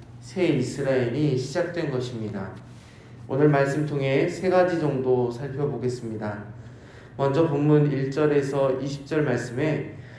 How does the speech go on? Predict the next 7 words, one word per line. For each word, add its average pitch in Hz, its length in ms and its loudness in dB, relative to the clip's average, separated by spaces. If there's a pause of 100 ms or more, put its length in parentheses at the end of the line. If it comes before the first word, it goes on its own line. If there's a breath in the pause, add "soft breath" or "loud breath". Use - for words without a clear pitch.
(280 loud breath)
원뿌리에 165 800 4
연결된 127 840 0
언약 139 440 -2
자손에 123 480 -6
대해서 113 760 -2 (160)
말하고 117 340 -2
있습니다. 98 560 -6